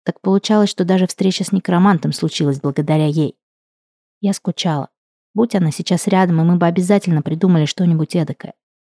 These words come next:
Например, сбросили бы на Джилаю ведро с яркой краской или обмазали её трон клеем. Лицка точно знала бы, как следует поступить, чтобы всё сделать правильно.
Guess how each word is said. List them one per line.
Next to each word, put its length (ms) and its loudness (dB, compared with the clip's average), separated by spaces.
Например, 440 4
сбросили 460 2
бы 120 0
на 100 4
Джилаю 420 4
ведро 260 2
с 100 -4
яркой 280 0
краской 420 0
или 60 0
обмазали 460 2
её 160 -2
трон 280 0
клеем. 400 -4
Лицка 360 0
точно 380 2
знала 280 0
бы, 120 -4
как 180 -4
следует 340 -2
поступить, 420 -4
чтобы 240 -4
всё 160 -4
сделать 360 -4
правильно. 460 -4